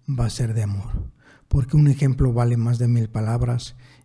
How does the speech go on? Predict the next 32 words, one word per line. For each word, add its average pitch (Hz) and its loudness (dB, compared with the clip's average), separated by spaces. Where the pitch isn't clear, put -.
y 135 2
con 135 0
la 123 0
fuerza 135 0
de 127 2
nuestro 120 0
ejemplo 127 0
es 120 -2
como 117 0
vamos 117 0
a 117 -4
conmover 107 -2
al 98 -6
mundo. 92 -6
Llena 139 2
tu 131 -4
corazón 120 -2
del 120 0
amor 110 -2
de 104 -6
Dios, 123 -6
para 117 -4
que - -4
así 135 -2
tú 139 2
reflejes 120 -2
el 117 -2
amor. 92 -8
Y 143 -4
también 139 2
nos 127 2
dice, 135 0